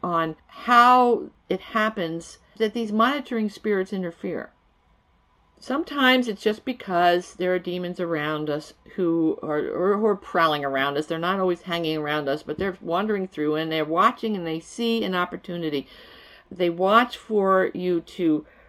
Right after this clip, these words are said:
um, to sin, or they watch for you to, to doubt God or to procrastinate or something, and then they take advantage of that. Or they go and tell Satan, who then goes and sends specialists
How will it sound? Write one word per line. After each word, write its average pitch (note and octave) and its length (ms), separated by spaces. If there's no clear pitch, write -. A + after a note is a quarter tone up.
um, C#3+ 360
to - 120
sin, E3 800
or C#3+ 180
they D3+ 120
watch E3 340
for F3 140
you E3 260
to, D3 560
to - 140
doubt F3 420
God D#3+ 640
or D3 640
to C#3+ 580
procrastinate E3+ 1000
or D#3 100
something, F3 720
and F3+ 280
then F3 220
they F#3 140
take F3 220
advantage F#3+ 500
of D3+ 120
that. - 400
Or D#3 100
they E3 240
go F3+ 200
and E3 220
tell C3 400
Satan, A3+ 680
who F3 160
then D#3+ 180
goes D#3+ 260
and D#3 140
sends D#3+ 460
specialists E3 960